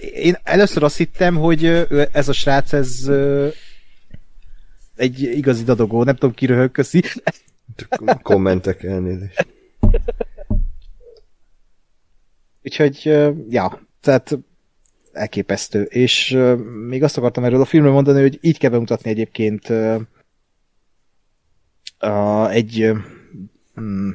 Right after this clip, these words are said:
Speaker 1: helyszínt. Tehát, e, e, ahol játszódik ez a film, ez egy Borsod, ö, megyei kis falu, és, ö, ott a, a, a kvázi a kórképet, vagy hát a, ezt a társadalmi képet, ezt, azt úgy mutatja be, hogy nem kritizál,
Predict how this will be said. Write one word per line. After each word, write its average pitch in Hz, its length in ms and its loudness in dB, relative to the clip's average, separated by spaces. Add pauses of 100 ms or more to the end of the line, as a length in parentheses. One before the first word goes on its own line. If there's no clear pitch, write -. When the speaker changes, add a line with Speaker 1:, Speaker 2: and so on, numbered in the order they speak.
Speaker 1:
helyszínt. 101 580 -4
Tehát, 135 280 2
e, 127 260 -2
e, 117 300 -6
ahol 139 220 4
játszódik 135 340 2
ez 123 80 0
a 120 60 0
film, 123 180 0
ez 117 120 0
egy 117 380 -2
Borsod, 113 640 0
ö, 107 260 2 (340)
megyei 104 680 0
kis - 480 -4
falu, 165 480 4 (260)
és, - 380 -4
ö, 120 180 -2
ott - 360 -10
a, 110 460 -2
a, 98 480 -8
a 78 120 -12 (300)
kvázi 127 260 -2
a - 160 -14
kórképet, 120 600 -4
vagy - 120 -8
hát 107 140 -10
a, 101 160 -4 (280)
ezt - 220 -10
a 104 240 -4
társadalmi 120 440 0
képet, - 580 -2
ezt, - 500 -12
azt - 220 -14
úgy 147 240 4
mutatja 131 380 0
be, 120 120 2
hogy 113 360 -2
nem 131 260 2
kritizál, 123 840 0